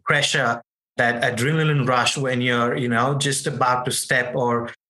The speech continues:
coming out of a game, if there was a defeat, but you still need to push on, or if there's a win, you're not getting, jumping ahead of yourself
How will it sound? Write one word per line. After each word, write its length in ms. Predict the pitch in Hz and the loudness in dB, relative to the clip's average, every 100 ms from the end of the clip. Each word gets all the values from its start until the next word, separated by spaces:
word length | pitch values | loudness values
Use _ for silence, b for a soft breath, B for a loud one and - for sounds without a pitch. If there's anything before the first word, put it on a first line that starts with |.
| _ | _
coming 260 | 143 151 135 | 0 2 2
out 300 | 123 151 143 | 2 0 -2
of 80 | 135 | -2
a 20 | |
game, 420 | 120 117 113 120 147 | 0 0 0 -2 -4
if 160 | 131 | -4
there 160 | 143 131 | -2 0
was 260 | 139 147 | 0 -2
a 80 | 135 | -2
defeat, 500 | 123 117 139 123 120 | -4 -4 -2 -2 -2
but 200 | 123 120 | -2 -2
you 80 | 123 | -2
still 240 | - 160 | -2 -2
need 240 | 147 139 135 | 0 0 -2
to 80 | 127 | -4
push 320 | - 139 139 | -2 0 2
on, 260 | 127 127 | 2 2
or 60 | 120 | 0
if 100 | 117 | 0
there's 220 | 147 143 | 0 0
a 40 | 123 | 0
win, 440 | 117 139 131 120 - _ _ _ | -2 0 0 -4 -8 _ _ _
you're 160 | 143 131 | -4 0
not 320 | 123 135 - | 2 2 0
getting, 420 | 127 127 139 143 - _ _ _ _ | 0 0 0 -4 -10 _ _ _ _
jumping 400 | - 135 143 147 | 0 2 2 2
ahead 240 | 123 139 139 | 2 2 0
of 120 | 139 | -2
yourself 600 | 139 120 - 123 120 120 | -2 0 0 0 -2 -6